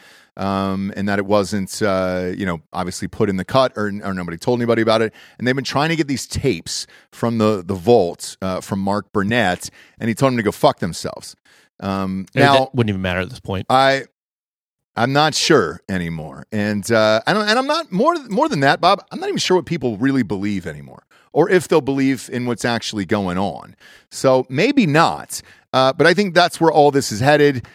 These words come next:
Speaker 1: Uh, if you're Biden, though, in the Democratic Party for something like this, man, to fake <laughs> the president of the United States voice, it's ballsy. I don't know. I don't know how many years that would carry, 'cause, I mean, you can't even impersonate an officer,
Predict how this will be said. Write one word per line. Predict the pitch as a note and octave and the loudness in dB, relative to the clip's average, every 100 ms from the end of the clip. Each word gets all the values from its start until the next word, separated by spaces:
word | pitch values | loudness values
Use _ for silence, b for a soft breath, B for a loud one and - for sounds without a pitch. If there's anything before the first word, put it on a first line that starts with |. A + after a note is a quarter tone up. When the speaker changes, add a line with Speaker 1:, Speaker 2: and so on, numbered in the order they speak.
| B - | B 2
Speaker 1:
Uh, | C#3 C#3 | 4 4
if | D#3+ | 2
you're | G#3+ | 0
Biden, | F3 C#3 D3+ E3+ | 4 4 4 2
though, | E3+ E3+ F3 | 2 2 2
in | C#3+ | 0
the | G#2+ | 0
Democratic | B2+ B2+ - B2+ A#2 - | 2 2 2 2 2 2
Party | G#2+ B2 C#3+ | 2 4 0
for | - | -4
something | B2+ D3 C3+ | -4 -4 -2
like | C3+ C#3 | -4 0
this, | D3+ - - b b b _ _ | -2 -2 -12 b b b _ _
man, | D3+ F#3+ D#3+ C3 _ | -4 0 0 -2 _
to | - D#3+ | -2 0
fake | - G#3+ C4 D4+ - - _ | 2 2 2 -2 -6 -16 _
<laughs> | _ - | _ -8
the | - - - _ _ _ _ - - | -6 -6 -16 _ _ _ _ -14 -12
president | - E3 D#3 C#3 | -4 -4 -2 0
of | |
the | B2 | 0
United | A#2 A#2 | 0 -4
States | - F#2+ - - | -6 -8 -8 -12
voice, | - - A#2+ - - _ _ _ B B B B B B B _ _ _ | -14 -8 -8 -8 -16 _ _ _ B B B B B B B _ _ _
it's | A2 - | -12 2
ballsy. | F3 C4 G#3 F#3+ F3+ _ _ _ - | 6 8 6 2 -2 _ _ _ -2
I | D3 | 0
don't | G3 | 4
know. | G3 | 4
I | G#3 G3+ F3+ | 4 4 4
don't | G#3+ | 4
know | G3 | 2
how | |
many | G3+ G3 | 4 2
years | G3 G#3 | 4 4
that | D3 A3 | 4 4
would | E3+ A2 | 2 2
carry, | C3 B2 C3 | 4 4 2
'cause, | C3 C3 | 0 -2
I | |
mean, | C#3+ E3 | 0 0
you | |
can't | A3+ A#3 G#3 | 0 2 2
even | D3+ | 2
impersonate | A#2+ D#3 E3+ E3+ C#3 | 0 0 0 0 0
an | F#2+ | 0
officer, | A2 G#3 - G#2+ - - | 0 -2 -4 -8 -10 -14